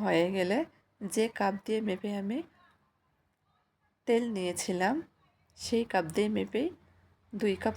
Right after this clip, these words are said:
মতো আটা দিয়ে দিব। আটার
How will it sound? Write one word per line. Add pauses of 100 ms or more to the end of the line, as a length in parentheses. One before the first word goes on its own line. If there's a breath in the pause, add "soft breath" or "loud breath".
(140)
মতো (1200)
আটা
দিয়ে
দিব। (880)
আটার